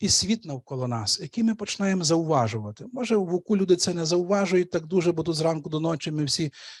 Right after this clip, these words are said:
сидимо, я думаю, так само, як кожен з вас у своїй якійсь маленькій бульбашці, але як виїжджаєш за містом, раптом розумієш, є весна. Хоч в нас є парк, але не дуже час, е, є по ньому ходити, але коли ти читаєш Слово Боже, ти раптом починаєш дякувати за свіже повітря, за все. Тобто чотири виміри.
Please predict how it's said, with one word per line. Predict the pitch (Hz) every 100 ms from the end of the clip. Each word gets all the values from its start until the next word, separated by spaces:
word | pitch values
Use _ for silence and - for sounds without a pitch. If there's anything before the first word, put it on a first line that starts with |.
| -
сидимо, | 160 151 170
я |
думаю, | 156 160 151
так | 139
само, | 170 156
як | -
кожен | 165 156 135
з |
вас | 143 160 -
у | 175
своїй | - 156 160
якійсь | 143 156 156
маленькій | 151 156 147
бульбашці, | 135 147 190 156 147 - 180 - - -
але | - 156
як | 156
виїжджаєш | 170 147 202 214
за | 165
містом, | 160 196 - 165
раптом | 160 - 165
розумієш, | 156 143 147 165 -
є | 147
весна. | 147 156 110
Хоч | 123 -
в |
нас | 226 226
є | 208
парк, | 202 208 208 202
але | 185
не |
дуже | 180 180 175
час, | - 170 160 - - - - _ -
е, | 87 87 85 92 90 87 87 87 85
є | 165 156 - _
по | 160
ньому | 165 165 151
ходити, | 160 175 185
але | 160 160
коли | - 175
ти | 185 180 160
читаєш | - 170 233 247 202
Слово | - 151
Боже, | 147 156 143
ти |
раптом | 185 208 208 180
починаєш | - - 170 165 151
дякувати | 151 165 160 139 131
за |
свіже | - 214 156
повітря, | 135 139 160 147
за | 143
все. | 135 127
Тобто | 160 180
чотири | - 254 208
виміри. | 151 117